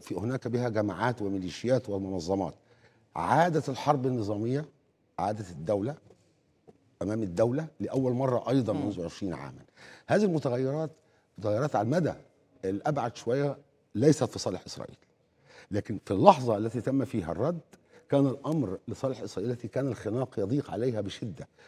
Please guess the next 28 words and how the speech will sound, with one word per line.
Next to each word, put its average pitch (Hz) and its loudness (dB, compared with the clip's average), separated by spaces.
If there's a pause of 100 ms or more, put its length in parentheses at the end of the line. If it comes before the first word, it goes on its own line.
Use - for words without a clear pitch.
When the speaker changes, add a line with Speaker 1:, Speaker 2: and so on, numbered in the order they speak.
(140)
Speaker 1:
فأصلعت، 120 0
استطاعت 117 -4
أن 107 -4
تفلت - -2 (220)
منه. 143 -2 (340)
وأنا 127 2
أظن 143 4
أنه 120 0
التصويت 139 -2 (100)
الهائل 107 -2
اللي 92 -6
خ-، - -8
اللي 87 -8
أخذ 123 -4
Speaker 2:
مم. 95 -6
Speaker 1:
امبارح 101 -6
في 85 -10
ال-، 82 -14 (100)
في - -16
المجلس 92 -8
ال-، 78 -10
ال-، 78 -14 (460)
ال-، 85 -6
ال-، 82 -8
ال-، 80 -8
النواب، 117 2 (400)
آه، 101 -2 (140)
م-، 110 -2